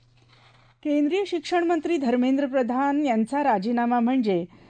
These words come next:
देशातल्या युवा शक्तीच्या एकजुटीचा आणि लोकशाहीचा मोठा विजय असून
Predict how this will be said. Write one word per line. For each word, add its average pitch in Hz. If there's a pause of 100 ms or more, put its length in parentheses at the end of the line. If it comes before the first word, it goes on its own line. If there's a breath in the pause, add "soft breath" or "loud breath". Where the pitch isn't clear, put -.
(240 loud breath)
देशातल्या 330
युवा 269
शक्तीच्या 311
एकजुटीचा 262
आणि 330
लोकशाहीचा 269
मोठा 262
विजय 262
असून 208